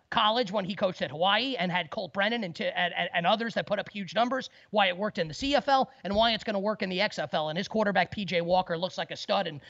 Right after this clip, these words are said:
someone who may get N F L looks, honestly, based on what he did last weekend. So Houston's an eight-point favorite over Saint Louis,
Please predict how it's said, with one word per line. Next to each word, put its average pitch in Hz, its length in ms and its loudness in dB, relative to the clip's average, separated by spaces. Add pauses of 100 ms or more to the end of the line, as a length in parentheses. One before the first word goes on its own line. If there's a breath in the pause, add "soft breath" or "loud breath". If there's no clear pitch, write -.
(100)
someone 269 260 6
who 220 60 6
may 240 160 8
get 233 120 6
N 208 120 4
F 180 120 -2
L 220 160 2
looks, 175 220 -6
honestly, 185 360 -4
based 180 260 -4
on 175 80 -2
what 175 100 0
he 180 80 -4
did 180 160 -6
last 170 280 0
weekend. 185 340 -4
So - 240 -2 (260 loud breath)
Houston's 277 380 8
an 233 80 4
eight-point 233 360 0
favorite 220 300 2
over 208 160 2
Saint 220 260 -2
Louis, 208 280 4